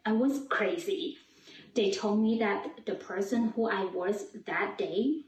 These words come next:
was a completely different person I was a couple of years ago. Through those reassuring words, were, was I able to find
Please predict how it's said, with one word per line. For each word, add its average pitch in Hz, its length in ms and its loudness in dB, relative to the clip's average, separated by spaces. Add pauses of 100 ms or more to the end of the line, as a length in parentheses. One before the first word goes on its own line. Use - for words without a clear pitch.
(160)
was 220 180 2
a 220 140 -2
completely 233 840 2
different 220 420 0
person 240 640 0
I 208 100 0
was 190 420 -2 (160)
a 202 80 -10
couple 190 360 -4
of 160 80 -4
years 165 280 0
ago. - 440 -6 (720)
Through 254 240 4
those 226 440 2
reassuring 214 920 2
words, 214 580 0 (580)
were, 214 480 0 (340)
was 247 240 2 (100)
I 254 180 2
able 277 380 4
to 247 180 2
find 220 320 2